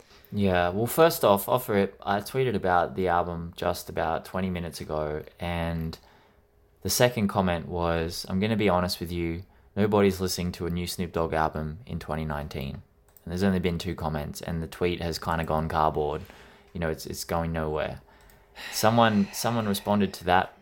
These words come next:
was said, "I did, and it surprised me, to be honest." Now, I'm not gonna blow these people up. You know, Twitter's, everyone has the right to their opinion on Twitter, and I understand, like, you know, that's the, the least vitriolic thing I've heard this week. We'll get to that later.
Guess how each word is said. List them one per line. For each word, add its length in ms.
was 180
said, 300
"I 160
did, 280
and 120
it 100
surprised 600
me, 160
to 120
be 120
honest." 360
Now, 100
I'm 60
not 120
gonna 160
blow 220
these 200
people 320
up. 240
You 60
know, 140
Twitter's, 500
everyone 400
has 220
the 160
right 260
to 100
their 140
opinion 320
on 140
Twitter, 360
and 140
I 140
understand, 520
like, 400
you 80
know, 380
that's 340
the, 340
the 140
least 400
vitriolic 640
thing 200
I've 160
heard 220
this 180
week. 400
We'll 140
get 220
to 80
that 180
later. 400